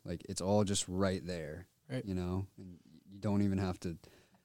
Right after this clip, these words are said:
Speaker 1: like, that is your reward system, like, your internal reward system. So, like,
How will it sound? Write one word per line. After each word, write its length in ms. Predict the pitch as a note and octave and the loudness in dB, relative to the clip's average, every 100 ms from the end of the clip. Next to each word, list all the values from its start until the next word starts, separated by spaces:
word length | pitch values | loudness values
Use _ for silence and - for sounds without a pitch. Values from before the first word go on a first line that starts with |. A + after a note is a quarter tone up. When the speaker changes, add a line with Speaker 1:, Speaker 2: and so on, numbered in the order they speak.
| _ _ - | _ _ -6
Speaker 1:
like, 180 | F#2+ - | -6 -6
that 340 | G2 C3 E3+ | 4 10 12
is 140 | F3+ D3 | 12 12
your 120 | C3 | 10
reward 760 | A2+ G2+ F#2 G#2 C3+ C3+ G#2+ - | 8 6 4 6 8 8 6 2
system, 500 | - F#2+ - F#2 F2 | 4 2 2 2 0
like, 200 | F2+ G2+ | 0 0
your 160 | G2+ - | -2 6
internal 560 | C3+ B2 B2 B2+ A#2 | 6 8 6 6 6
reward 420 | F#2+ F2 F#2+ G2+ | 4 0 2 2
system. 460 | - - - D2+ E2 | 0 -2 -2 -2 -4
So, 160 | - G2 | -2 2
like, 300 | G2+ F#2 | 2 0